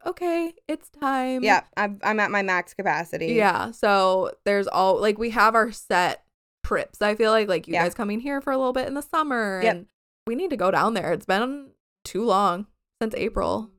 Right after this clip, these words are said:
Speaker 2: April.
Speaker 1: April. Yeah,
Speaker 2: Yeah.
Speaker 1: we surprised
Speaker 2: When y'all
Speaker 1: you in
Speaker 2: surprised
Speaker 1: April.
Speaker 2: us.
Speaker 1: Yeah,
Speaker 2: Or surprised
Speaker 1: so
Speaker 2: me. Yeah.
Speaker 1: Basically, like, we kinda trade on and off,
Speaker 2: We
Speaker 1: too.
Speaker 2: do.
Speaker 1: Like,
Speaker 2: Yeah.
Speaker 1: they come, and then we go, then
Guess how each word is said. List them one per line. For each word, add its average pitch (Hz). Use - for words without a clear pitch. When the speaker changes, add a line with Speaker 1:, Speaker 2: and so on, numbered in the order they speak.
Speaker 2:
April. 220
Speaker 1:
April. 240
Yeah, 226
Speaker 2:
Yeah. 254
Speaker 1:
we 233
surprised 214
Speaker 2:
When 214
y'all 202
Speaker 1:
you 214
in 208
Speaker 2:
surprised 202
Speaker 1:
April. 208
Speaker 2:
us. 240
Speaker 1:
Yeah, 208
Speaker 2:
Or -
surprised 196
Speaker 1:
so 202
Speaker 2:
me. 202
Yeah. 208
Speaker 1:
Basically, 302
like, 214
we 196
kinda 196
trade 175
on 156
and 147
off, 120
Speaker 2:
We 226
Speaker 1:
too. 214
Speaker 2:
do. -
Speaker 1:
Like, 160
Speaker 2:
Yeah. 180
Speaker 1:
they 175
come, 175
and 185
then 175
we 170
go, 165
then -